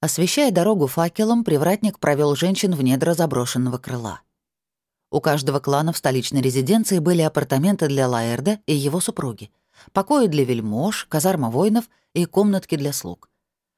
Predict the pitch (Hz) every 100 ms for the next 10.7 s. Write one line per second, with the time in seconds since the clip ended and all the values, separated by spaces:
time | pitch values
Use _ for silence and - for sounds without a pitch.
0 | _ 143 160 165 277 214 175 214 233 202
1 | 226 233 127 127 165 190 208 117 113 -
2 | 113 _ _ _ - - - 127 117 110
3 | - 262 - 214 190 214 247 220 214 208
4 | 196 247 233 247 - 160 156 139 139 131
5 | 131 - 92 90 - - _ _ _ _
6 | _ _ 156 160 165 160 147 143 160 196
7 | - 156 151 160 156 170 - 180 214 175
8 | 117 117 117 113 - 113 110 135 - 202
9 | 190 160 139 147 147 135 123 123 156 160
10 | 131 123 - 143 98 82